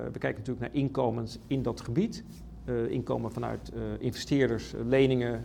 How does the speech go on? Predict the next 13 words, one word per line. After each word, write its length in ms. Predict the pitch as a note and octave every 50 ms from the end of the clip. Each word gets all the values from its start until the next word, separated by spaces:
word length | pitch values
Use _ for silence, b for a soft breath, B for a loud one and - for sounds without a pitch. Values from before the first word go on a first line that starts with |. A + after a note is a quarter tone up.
| - -
eh, 100 | A#2 A2+ A2
voor 240 | - - C3 B2 G#2+
bedrijven 460 | A#2 A2+ A#2+ C#3 C3+ C#3 B2+ - A#2+
die 140 | B2+ B2+ A2+
we 300 | A#2 A#2 A2+ A2+ A2+ A2
dan 160 | A2+ B2 A#2 -
opzetten 440 | - B2 - - B2 A#2 A#2 C#3
of 100 | - -
die 120 | - C3 B2+
anders 220 | C3 B2+ A#2 -
gaan 120 | - A#2 A2+
werken. 380 | B2 C3 D3 D#3 - G#3 - - B B B B B B B B B B B B B -
En, 300 | - C#3+ C#3 C#3 C#3+ C#3